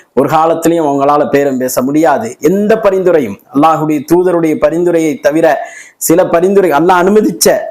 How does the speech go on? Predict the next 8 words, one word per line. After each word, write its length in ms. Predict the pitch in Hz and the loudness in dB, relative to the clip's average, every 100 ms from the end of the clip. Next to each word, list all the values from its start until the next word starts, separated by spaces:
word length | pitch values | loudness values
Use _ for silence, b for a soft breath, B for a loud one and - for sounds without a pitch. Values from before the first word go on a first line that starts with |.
| - | -10
அந்த 220 | - 147 147 | -4 -2 0
பரிந்துரையை 600 | 156 190 190 180 165 - | 0 0 0 0 0 -2
தவிர 460 | 165 185 151 131 B B B - | 0 2 2 0 B B B -4
எந்த 380 | 127 165 202 233 | 0 2 2 0
பரிந்துரையும் 680 | - 202 214 208 214 240 - | 0 0 2 2 2 -2 -2
அல்லாஹ்விடத்தில் 540 | 170 180 170 165 165 | 0 0 0 0 0
என்ன 160 | 160 151 147 | 0 -2 -2
செய்யாரு? 380 | 147 139 127 | 0 2 0